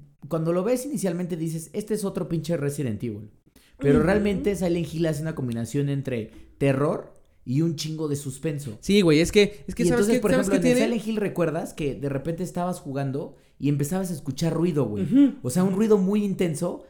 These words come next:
Speaker 1: que lo que hacía era sacarte de pedo
Speaker 2: Sí, sí, sí.
Speaker 1: bien cabrón, güey.
Speaker 2: Sí, sí, sí.
Speaker 1: Bien,
Speaker 2: Y es que es
Speaker 1: bien
Speaker 2: lo que te iba a
Speaker 1: cabrón.
Speaker 2: decir.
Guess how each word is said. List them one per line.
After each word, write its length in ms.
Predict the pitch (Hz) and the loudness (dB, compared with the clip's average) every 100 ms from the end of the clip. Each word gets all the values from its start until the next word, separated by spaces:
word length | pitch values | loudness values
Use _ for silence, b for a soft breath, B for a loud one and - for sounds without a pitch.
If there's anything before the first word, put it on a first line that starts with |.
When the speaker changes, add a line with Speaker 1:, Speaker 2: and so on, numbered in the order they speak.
| B | B
Speaker 1:
que 120 | - 156 | -2 0
lo 160 | 151 | 0
que 200 | 160 156 | 0 -4
hacía 380 | 139 147 180 208 | -4 -4 -2 0
era 340 | 208 226 - - | 0 -4 -8 -16
sacarte 540 | - 127 - 143 143 151 | -8 -6 -2 -4 -2 -4
de 100 | 117 | -4
pedo 180 | 135 | 2
Speaker 2:
Sí, 140 | 190 190 | 6 6
sí, 140 | 175 | 4
sí. 160 | 165 175 | 4 4
Speaker 1:
bien 180 | 147 143 | 4 0
cabrón, 360 | 143 135 135 | -2 -4 -6
güey. 120 | 104 | -6
Speaker 2:
Sí, 140 | 160 170 | -6 -4
sí, 100 | 160 | -4
sí. 140 | 170 | -4
Speaker 1:
Bien, 240 | 165 113 160 | -4 2 4
Speaker 2:
Y 20 | |
es 120 | 180 | 6
que 80 | 233 | 6
es 40 | |
Speaker 1:
bien 40 | 226 | 4
Speaker 2:
lo 60 | |
que 120 | 220 175 | 2 2
te 80 | |
iba 100 | 185 | 2
a 40 | 196 | 2
Speaker 1:
cabrón. 0 | |
Speaker 2:
decir. 420 | 165 196 - - | 2 0 -2 -12